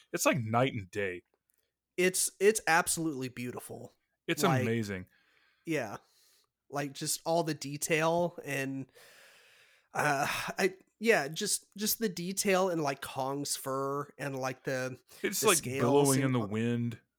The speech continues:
Speaker 2: Right. It's
Speaker 1: It, it looks
Speaker 2: it, it
Speaker 1: amazing.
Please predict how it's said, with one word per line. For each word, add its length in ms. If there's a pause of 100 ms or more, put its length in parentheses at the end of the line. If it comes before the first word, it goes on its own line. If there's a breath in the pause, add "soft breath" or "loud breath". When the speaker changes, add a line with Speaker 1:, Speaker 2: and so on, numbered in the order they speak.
(360)
Speaker 2:
Right. 440 (840)
It's 220
Speaker 1:
It, 120
it 140
looks 160
Speaker 2:
it, 80
it 60
Speaker 1:
amazing. 500